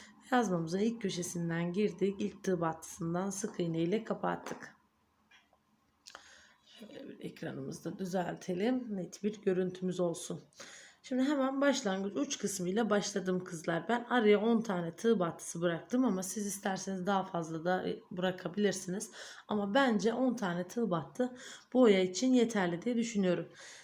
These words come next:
Şimdi ilk başlarken hemen bir, iki, iki tane zincir çekiyoruz. Sıradaki tığ battısından girip kapattım. Bir oldu.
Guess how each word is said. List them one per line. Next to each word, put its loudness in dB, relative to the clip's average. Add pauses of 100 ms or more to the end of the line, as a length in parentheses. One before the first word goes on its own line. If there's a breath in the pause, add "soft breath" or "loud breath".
Şimdi 0
ilk -2
başlarken 2
hemen -2 (640 loud breath)
bir, 2 (100)
iki, -4
iki -6
tane 4
zincir 0
çekiyoruz. -2
Sıradaki 0
tığ 0
battısından -6
girip -4
kapattım. -2
Bir 4
oldu. 0